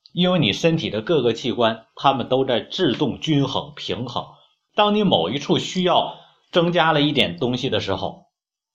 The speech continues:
然后它就会发出警告，“这个地方跟正常不一样了。”正常是什么？就是原本的特点，原本的样子，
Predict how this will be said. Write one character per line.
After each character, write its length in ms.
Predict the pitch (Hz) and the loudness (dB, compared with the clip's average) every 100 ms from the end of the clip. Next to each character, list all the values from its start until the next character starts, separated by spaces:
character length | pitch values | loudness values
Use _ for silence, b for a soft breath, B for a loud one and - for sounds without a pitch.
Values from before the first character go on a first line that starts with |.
| _ | _
然 180 | 117 175 | 0 2
后 120 | 170 | 2
它 180 | - 175 | 2 2
就 100 | 170 | 2
会 100 | 139 | 2
发 200 | 165 156 | 2 2
出 100 | 170 | 0
警 180 | 101 - | -4 0
告 300 | 123 110 - | 0 0 0
，“这 80 | 220 | 0
个 60 | |
地 140 | 208 196 | 2 4
方 140 | 175 | 4
跟 120 | 180 | 2
正 140 | 190 165 | 2 2
常 200 | 143 156 | 2 0
不 80 | 180 | 0
一 40 | |
样 220 | 190 151 | -2 -2
了。” 240 | 98 - _ _ _ | -4 -8 _ _ _
正 160 | 262 165 | 0 2
常 180 | 127 131 | 2 0
是 60 | |
什 100 | 120 | 0
么？ 160 | 92 82 - _ - | 0 -2 -4 _ -2
就 100 | 139 | -2
是 100 | 110 | -2
原 460 | 90 98 123 190 | 0 2 2 2
本 220 | 160 101 - | 0 -2 0
的 300 | 101 95 - _ _ _ _ _ _ _ _ _ _ _ _ - | 2 2 -2 _ _ _ _ _ _ _ _ _ _ _ _ -8
特 220 | - 113 | 0 0
点， 300 | 90 73 - - - | 0 -10 -16 -20 -6
原 420 | 107 127 185 196 | 0 2 2 2
本 220 | 117 92 | 0 0
的 60 | 87 | -2
样 320 | 131 127 90 | 0 0 -4
子， 160 | 78 | -14